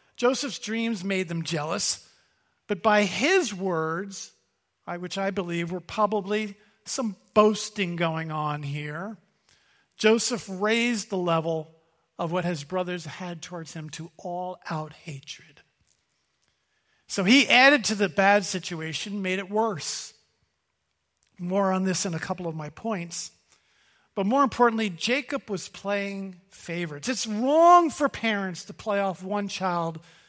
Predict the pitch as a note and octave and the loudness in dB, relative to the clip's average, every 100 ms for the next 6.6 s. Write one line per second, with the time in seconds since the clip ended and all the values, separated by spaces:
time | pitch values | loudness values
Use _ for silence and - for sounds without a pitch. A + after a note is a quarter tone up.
0 | _ - G#3+ F#3+ F#3+ F#3 F3 D#3 C#3 - | _ -6 -6 -2 -2 0 -2 -4 -8 -12
1 | - A3+ B3+ B3 E3+ G#3+ C4 C#4 - G#3 | -8 -6 -2 -4 -2 0 0 0 -4 -6
2 | D#3 - - _ _ _ - E3+ - - | -6 -8 -12 _ _ _ -8 -8 -8 -12
3 | - C4 B3 G3+ E3+ D#3+ C#3 _ _ _ | -4 -2 0 -2 -4 -8 -10 _ _ _
4 | _ - F3 D3 - - - - _ _ | _ -6 -6 -6 -10 -10 -10 -16 _ _
5 | G3+ F#3+ B3 B3 A#3+ - G#3+ - _ _ | -6 -4 -2 -2 -2 -2 -4 -6 _ _
6 | C4 D#4+ - - D#4+ | 2 2 0 -2 -2